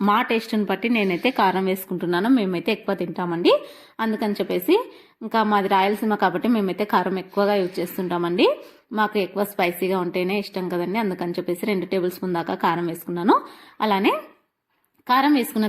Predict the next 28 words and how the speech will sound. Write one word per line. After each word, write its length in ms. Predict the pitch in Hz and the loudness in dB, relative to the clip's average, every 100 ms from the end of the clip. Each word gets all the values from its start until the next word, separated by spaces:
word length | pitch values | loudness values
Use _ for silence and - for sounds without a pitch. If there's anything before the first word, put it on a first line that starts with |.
| 214 | 2
తర్వాత 240 | 202 196 233 | 0 0 -2
ఎక్కువగా 320 | - 214 214 208 | 0 2 4 4
అయితే, 200 | 185 262 269 240 - _ _ 196 | 4 4 4 2 -8 _ _ -6
ఆ, 20 | 196 190 - - - - - - 202 | -2 -4 -6 -20 -20 -20 -20 -2 0
ఎక్కువగా 300 | 262 247 233 | 2 4 4
అయితే 140 | 190 247 220 | 2 2 2
మంట 140 | 196 202 | 2 0
పెట్టకూడదండి. 640 | 202 190 185 180 180 349 571 - - - | -2 -2 -2 -2 4 4 4 -4 -20 -10
ఇంకా 140 | 226 233 | -6 2
కారం 220 | 233 214 233 | 4 4 2
వేసిన 220 | 214 202 202 | 0 -2 0
తర్వాత 240 | 185 190 240 | -2 0 0
వెంటనే 280 | 202 220 220 214 | 0 0 2 0
కలిపేసుకోవాలి. 560 | 190 196 - 196 196 269 | 0 -4 0 0 2 2
వెంటనే 340 | 208 220 247 508 - - - _ - | 2 2 2 2 -4 -20 -20 _ -2
ఉడికించుకున్న 480 | 226 254 247 226 214 214 | 2 2 2 2 2 2
పప్పును 260 | 190 196 202 | 0 0 0
అయితే 140 | - 262 | 2 2
వేసేసుకోవాలి. 580 | 190 180 180 185 185 233 | 2 -2 -2 0 0 0
వేసేసుకొని 440 | 214 196 196 202 208 | 0 -2 -4 -2 -4
ఒకసారి 240 | - 202 190 | -2 -2 0
అంతా 200 | 180 196 | -2 -6
చక్కగా 280 | 202 175 180 185 | -4 -4 -4 -4
కలిపిన, 320 | 170 180 180 180 - - | -4 -4 -6 -6 -14 -2
కలుపుకోవాలి. 600 | 196 190 - 185 180 285 571 - - - | -2 0 0 2 4 4 2 -2 -18 -2
కలుపుకున్న 360 | 226 214 247 233 208 | 0 2 0 2 2
తర్వాత 220 | 190 254 | 2 2
అదే 100 | 262 | 2